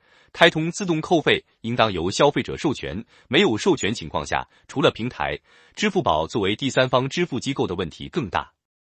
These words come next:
如果消费者自动扣费被开通，可以向人民银行银监会投诉第三方支付机构以及平台，力度和杀伤力应该比消费者起诉或向消保委去投诉，对平台和第三方支付机构的震慑力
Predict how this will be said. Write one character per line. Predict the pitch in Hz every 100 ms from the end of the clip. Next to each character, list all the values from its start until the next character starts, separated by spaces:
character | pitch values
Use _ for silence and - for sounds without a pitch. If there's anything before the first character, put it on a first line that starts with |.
| _ _ _
如 | 175
果 | 180 120
消 | 143 170
费 | 151
者 | 90 80
自 | -
动 | 170 156
扣 | 175 139
费 | 123 104
被 | 113
开 | - 117
通， | - 127 - _ _
可 | 147
以 | 120
向 | 117 110
人 | 101
民 | 123
银 | 135
行 | 131 98
银 | 95
监 | 113 131
会 | - 78 -
投 | - 95
诉 | - 92
第 | - 131
三 | 143 135
方 | 127 135
支 | -
付 | 190 101
机 | 131
构 | 131 73 - _
以 | 82
及 | 73 98
平 | 101 147
台， | - 71 - _ _ _
力 | 202 135
度 | 92
和 | - 101
杀 | 113 156
伤 | 156 165
力 | 139 - _
应 | - 127
该 | 123
比 | - 76
消 | - 131
费 | 113
者 | 85 92
起 | - 69
诉 | - 143 - _ _
或 | 175
向 | 131 107
消 | 104 175
保 | 131 151
委 | 87 65
去 | -
投 | - 76
诉， | 107 - - _ _ _ _
对 | 156 131
平 | 117
台 | 120 87 92
和 | - 107
第 | 151
三 | 139 131
方 | 127 139
支 | 175
付 | 170
机 | 113 120
构 | 107
的 | 76
震 | 107 107
慑 | 80
力 | 73